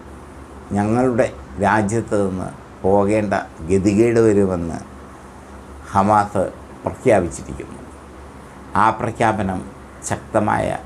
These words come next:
പ്രഖ്യാപനമാണ്. പണ്ടത്തെ ഹമാസല്ല ഇപ്പോഴത്തെ ഹമാസ്.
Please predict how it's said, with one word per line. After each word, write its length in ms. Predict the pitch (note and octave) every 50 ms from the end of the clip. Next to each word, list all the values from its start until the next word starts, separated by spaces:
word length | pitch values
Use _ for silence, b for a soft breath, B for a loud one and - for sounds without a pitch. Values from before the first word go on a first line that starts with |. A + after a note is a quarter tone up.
| - - - -
പ്രഖ്യാപനമാണ്. 880 | - - - - - G2 F2 E2 F2 E2+ D#2+ D2 C2+ C2+ - - - - - - - - - - - - - - - - - - - - - - - - - - - G#2+
പണ്ടത്തെ 420 | A2+ A#2 B2 A#2+ C#3 C3+ D3+ C#3+ C3 - - - - - -
ഹമാസല്ല 640 | G#2 G#2 A2 A#2 A#2+ A#2 A#2 A#2+ - G#2+ F#2 F2+ F2+ F2+ F2+ - - - - - - - G2+
ഇപ്പോഴത്തെ 560 | F#2+ - - G#2+ G2+ G2+ G2 - - F2+ E2 - - - - - -
ഹമാസ്. 520 | E2+ D#2+ D#2+ D#2 D#2 D2+ D2 - - -